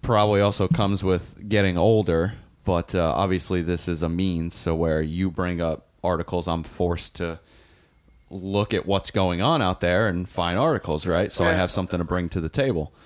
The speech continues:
Speaker 1: Um, so definitely being more aware of things that are going on in the world, I think, would be,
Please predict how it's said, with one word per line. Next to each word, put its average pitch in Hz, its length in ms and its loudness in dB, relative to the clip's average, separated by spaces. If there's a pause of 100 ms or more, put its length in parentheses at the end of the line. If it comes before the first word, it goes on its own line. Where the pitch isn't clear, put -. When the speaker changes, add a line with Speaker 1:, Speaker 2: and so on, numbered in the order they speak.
(460)
Speaker 1:
Um, 78 500 -2 (200)
so 123 180 2
definitely 127 880 2 (460)
being 110 200 2
more 101 240 4
aware 95 560 2 (180)
of - 140 -6
things 127 280 0
that 131 120 2
are 123 80 0
going 127 280 2
on 127 180 2
in 127 100 -2
the 123 60 0
world, 127 340 0 (280)
I 101 120 -4
think, 120 340 -6 (180)
would 104 180 -4
be, 107 500 0